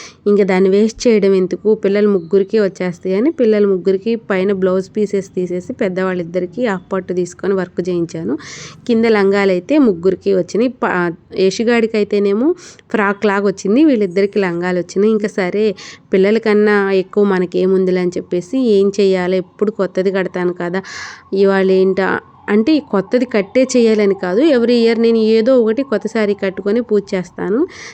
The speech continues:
సరే ఇంకా పట్-, పెళ్లి పట్టు చీర కన్నా మించింది ఏముందిలే అని చెప్పేసి ఇంకా అదైతే కట్టుకొని అమ్మకి చాలా సంతోషంగా అయితే పూజ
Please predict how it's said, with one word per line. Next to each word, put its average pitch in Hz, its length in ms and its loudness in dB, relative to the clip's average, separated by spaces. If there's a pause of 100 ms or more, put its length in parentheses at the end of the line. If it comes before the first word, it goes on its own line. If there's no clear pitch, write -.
సరే 226 500 2 (260)
ఇంకా 190 640 0 (340)
పట్-, 196 200 -4 (220)
పెళ్లి 226 240 4
పట్టు 240 280 -2 (100)
చీర 214 160 2
కన్నా 208 300 0
మించింది 208 480 2
ఏముందిలే 185 420 2
అని 180 200 0
చెప్పేసి 185 400 -2
ఇంకా 240 220 0
అదైతే 180 380 0
కట్టుకొని 185 540 -2 (100)
అమ్మకి 208 720 0 (540)
చాలా 190 560 0 (100)
సంతోషంగా 208 920 2
అయితే 202 280 2
పూజ 196 280 -2